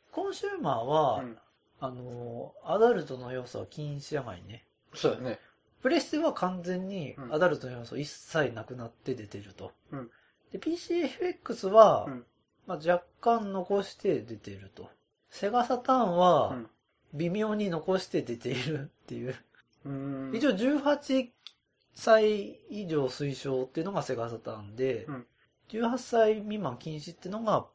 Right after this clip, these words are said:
Speaker 1: ピーシーエフエックス。
Speaker 2: うーん。
Speaker 1: で、これでも、
Speaker 2: うん。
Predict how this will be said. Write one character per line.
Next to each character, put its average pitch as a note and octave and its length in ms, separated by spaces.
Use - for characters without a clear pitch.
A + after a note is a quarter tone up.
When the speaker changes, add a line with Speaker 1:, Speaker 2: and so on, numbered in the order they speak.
Speaker 1:
ピ E3+ 100
ー - 20
シ C#3 160
ー - 40
エ - 20
フ A2+ 100
エ G#2+ 40
ッ - 100
ク - 120
ス。 - 120
Speaker 2:
う - 360
ー - 20
ん。 A#3 720
Speaker 1:
で、 C#4 60
こ - 100
れ E4 140
で F#4 80
も、 C#3 540
Speaker 2:
う D3 40
ん。 B2 160